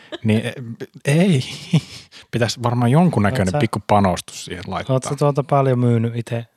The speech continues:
Speaker 2: netissä tavaraa?
Speaker 1: Ö, aiemmin enemmän kyllä, jossakin.
Speaker 2: En mä kysynyt, että milloin, vaan ootko?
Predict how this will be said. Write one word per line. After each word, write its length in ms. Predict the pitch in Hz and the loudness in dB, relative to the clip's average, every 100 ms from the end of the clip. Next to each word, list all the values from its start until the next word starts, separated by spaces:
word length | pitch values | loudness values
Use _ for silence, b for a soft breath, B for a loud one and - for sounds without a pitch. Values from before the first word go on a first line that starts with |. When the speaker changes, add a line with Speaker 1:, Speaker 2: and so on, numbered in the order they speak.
| _ | _
Speaker 2:
netissä 500 | 123 - 120 - 123 117 | -6 -4 -6 -6 -8 -12
tavaraa? 520 | - 117 117 113 117 113 b b b b _ _ _ _ _ _ _ _ _ - | -6 0 0 0 -4 -6 b b b b _ _ _ _ _ _ _ _ _ 0
Speaker 1:
Ö, 220 | 110 104 | 2 4
aiemmin 720 | 110 120 131 117 95 87 95 - | 4 4 4 4 4 2 0 0
enemmän 520 | 92 90 85 82 80 - | 2 2 0 -4 -8 -8
kyllä, 440 | 98 85 82 80 - - | -4 -4 -4 -8 -10 -6
jossakin. 420 | 95 - - 131 | -6 -6 -6 -4
Speaker 2:
En 80 | 131 | 0
mä 140 | 139 | -2
kysynyt, 440 | 127 131 139 135 127 | 0 2 4 4 0
että 200 | - 131 | -2 2
milloin, 460 | 139 127 113 104 | 4 2 0 -2
vaan 200 | 107 113 | -2 -2
ootko? 440 | 123 120 110 - | 2 2 0 -6